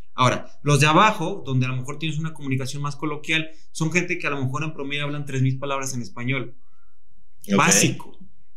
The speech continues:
Speaker 1: Las personas de en medio, que a lo mejor son ya, a lo mejor de preparatoria, a lo mejor universidad, pueden hablar a de cinco mil a siete mil palabras y tienen un acervo más amplio.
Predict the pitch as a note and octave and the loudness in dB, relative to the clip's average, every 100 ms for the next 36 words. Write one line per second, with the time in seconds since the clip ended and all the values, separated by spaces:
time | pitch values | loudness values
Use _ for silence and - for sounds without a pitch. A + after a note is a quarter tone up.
0 | - C3 C3 C#3 D3+ F3+ F3+ F#3 F#3+ A3+ | -2 0 2 2 2 4 2 4 6 6
1 | E3 D3+ F#3+ - C3 B2+ B2+ C3+ C3 D3+ | 6 0 -4 -4 0 0 0 -4 -2 -4
2 | C3+ C#3 C3 - - - - - - B2+ | 0 0 0 -4 -8 -8 -8 -8 -6 -2
3 | A#2+ A2+ C3 C3 A#2+ A#2+ A2 - E3 D#3 | -2 -2 -4 -4 -8 -8 -8 -4 2 4
4 | C3+ B2 A#2 A#2 - C3 C3 B2+ A#2 G#2 | 2 0 -6 -8 -4 0 2 0 0 -2
5 | - C3 C#3 - - - - - C#3+ D#3+ | -2 0 0 -2 -8 -8 -8 -4 2 6
6 | D3+ C3+ C#3+ D3 C3 B2+ B2+ B2+ B2+ D3+ | 6 4 4 0 -2 0 -2 -2 0 4
7 | E3 D3 C3 B2+ B2 C3+ C3 C#3 C#3+ D3+ | 4 4 0 -2 -4 -4 -2 2 4 2
8 | D#3+ D3+ C#3 C3 C3+ C#3+ C#3+ C#3 C#3 C3 | 0 -4 -6 -4 -2 0 -2 -4 -6 -4
9 | C3 B2 B2 A#2+ A#2+ C3 C3 G#2 | -2 -2 -2 -2 4 4 4 0